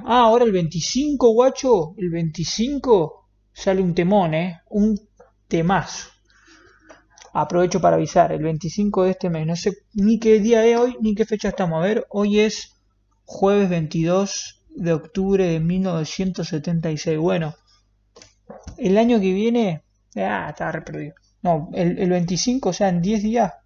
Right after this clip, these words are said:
O en nueve días. Vamos a sacar un temita. Que ya lo dije en un par de partes, pero bueno, no voy a decir con quién el temita. Vamos a hacer ahí lo misterioso, un toque.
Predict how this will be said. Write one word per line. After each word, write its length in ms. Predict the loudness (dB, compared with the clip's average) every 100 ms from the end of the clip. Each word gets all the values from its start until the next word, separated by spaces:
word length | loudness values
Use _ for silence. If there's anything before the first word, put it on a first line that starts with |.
| _ _ _ _ _
O 200 | -6 -4
en 100 | -2
nueve 300 | 0 0 2
días. 400 | 4 2 2 -8 _ _ _ _ _ _ _ _ _ _ _ _ _ _ 0
Vamos 280 | 2 4 6
a 600 | 4 2 0 -4 -8 -8
sacar 280 | 0 2 2
un 100 | 0
temita. 560 | -2 -2 0 -2 -2 _ _ _ _ -20 -20 _ _ _ _ _ _ _ _ _ _ _ _
Que 80 | -4
ya 120 | 2 4
lo 140 | 6
dije 240 | 4 2
en 80 | -2
un 100 | -2
par 180 | 2 2
de 100 | 2
partes, 420 | 2 2 2 -2
pero 140 | -4 -2
bueno, 240 | 0 -2
no 80 | -2
voy 120 | 0
a 40 | 0
decir 260 | 0 -4
con 220 | -4 -6 -4
quién 260 | -6 -4
el 100 | -4
temita. 600 | -4 -4 -4 -4 -6 -8 -10 -20 _ -6
Vamos 160 | -4
a 20 |
hacer 200 | -4 -4 -2
ahí 120 | 0
lo 100 | -2
misterioso, 540 | -4 -4 -2 -2 -4
un 80 | -4
toque. 440 | -2 -2 -2 -10